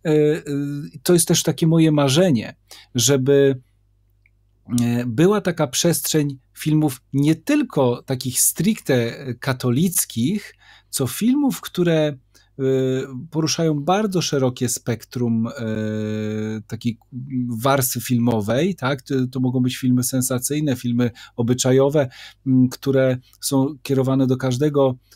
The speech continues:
e, każdego widza i które nawet niekoniecznie muszą mówić wprost o Panu Bogu, co jednak pokazywać taki sposób życia z Bogiem, takie, e, wartości uniwersalne i to może być właśnie ten pierwszy krok.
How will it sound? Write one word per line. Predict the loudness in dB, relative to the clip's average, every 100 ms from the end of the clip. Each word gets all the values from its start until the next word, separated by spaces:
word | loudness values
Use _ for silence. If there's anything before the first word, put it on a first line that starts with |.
| _ -6
e, | 0 0
każdego | 0 -2 0 2 2
widza | 2 0 2 2 0 -4 _
i | -10
które | -2 0 0 0
nawet | 0 0 -2 -4
niekoniecznie | -2 0 2 2 2 0 0
muszą | 0 2 2
mówić | 2 2 -2
wprost | -4 -4 0 0 -2
o |
Panu | -6 -2 -2
Bogu, | 0 0 0
co | -2 0
jednak | 0 -2 -4
pokazywać | -8 -6 -2 0 0 0 -4 -10 _ _
taki | -8 -4 -4 -4 -8 _ -8
sposób | -6 -2 -2 0 -2
życia | -2 0
z | -2
Bogiem, | 2 2 2 -4 -10 -16 -20 _
takie, | -6 -2 0 0
e, | 0 2 2 2
wartości | 0 0 0 -2 -2 -4 -2
uniwersalne | 2 2 2 0 0 0 2 2 2 0 -2 -6 _ -20 -20 _
i | 0
to | 4
może | 4 4 2
być | 2 0
właśnie | -2 0
ten | 0 0
pierwszy | 2 0 0 -2
krok. | 0 0 0 -6